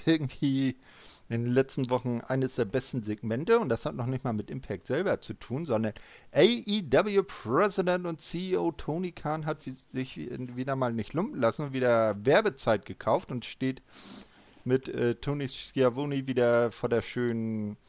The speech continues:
achtziger Jahre, ähm, Hintergrundwand. Khan möchte Don Callis eine Lektion erteilen und lädt ihn gemeinsam mit Kenny Omega zur morgigen Ausgabe, also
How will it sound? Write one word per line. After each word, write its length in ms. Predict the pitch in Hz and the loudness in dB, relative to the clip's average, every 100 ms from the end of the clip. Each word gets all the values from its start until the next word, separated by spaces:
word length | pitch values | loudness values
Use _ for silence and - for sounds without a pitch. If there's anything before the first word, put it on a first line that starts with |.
| - - _ - | -20 -20 _ -6
achtziger 520 | 123 - - 110 113 | -6 -6 -6 0 2
Jahre, 1120 | 110 117 113 113 107 107 104 101 98 98 98 98 - - _ _ _ | 2 2 2 2 2 2 2 0 0 -2 -4 -8 -20 -20 _ _ _
ähm, 560 | - 104 104 101 98 101 - | -2 2 2 2 0 -4 -4
Hintergrundwand. 1120 | 151 175 98 180 196 185 185 95 165 262 - - _ - - - | -2 0 -2 -2 -4 -4 -2 0 -2 -6 -12 -20 _ -20 -20 0
Khan 280 | 127 165 | 4 4
möchte 280 | 160 - 139 | 4 2 -2
Don 240 | 131 131 131 | 0 2 2
Callis 400 | - 156 175 143 | 4 4 4 0
eine 200 | 120 110 | 2 2
Lektion 500 | 104 - - 156 202 | 2 -2 -4 -2 0
erteilen 480 | 185 - 165 170 | -2 0 0 0
und 180 | 139 110 | -2 -4
lädt 280 | 107 139 170 | 0 0 0
ihn 140 | 170 | -4
gemeinsam 480 | 143 117 113 139 147 | -2 0 0 2 -2
mit 140 | 127 - | -2 -4
Kenny 240 | 123 117 - | -4 -2 -2
Omega 420 | 123 143 143 135 | 0 2 0 0
zur 220 | - 95 | -2 -2
morgigen 840 | 90 90 95 120 143 165 160 156 | 0 2 4 4 4 -2 -4 -6
Ausgabe, 560 | 90 101 123 - 131 120 | -2 0 0 -2 -2 0
also 380 | 95 95 87 | -2 -4 -6